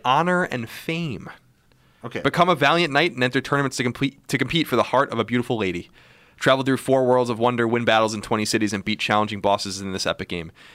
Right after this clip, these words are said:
Speaker 1: It's time to become a hero for the ages. Switch Galaxy Ultra, which I've been waiting for for a while, is on P S four and Vita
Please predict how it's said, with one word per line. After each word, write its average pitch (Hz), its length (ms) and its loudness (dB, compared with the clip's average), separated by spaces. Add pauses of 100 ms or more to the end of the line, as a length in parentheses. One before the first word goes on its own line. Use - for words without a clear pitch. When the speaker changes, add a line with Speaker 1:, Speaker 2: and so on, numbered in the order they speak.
(100)
Speaker 1:
It's - 200 -10
time 165 380 -4
to - 60 -6
become 123 300 -6
a - 20 -4
hero 127 420 -4
for - 180 -8
the 120 200 -8
ages. - 440 -10 (720)
Switch - 240 0
Galaxy 135 340 4
Ultra, 131 300 2
which 120 100 0
I've 107 80 2
been 104 80 0
waiting 107 160 0
for 95 120 -4
for 92 120 -4
a - 20 0
while, 127 200 6
is 107 80 -8
on 101 60 -6
P 107 120 -4
S 92 80 -2
four 92 160 -2
and 107 180 -2
Vita 90 280 -2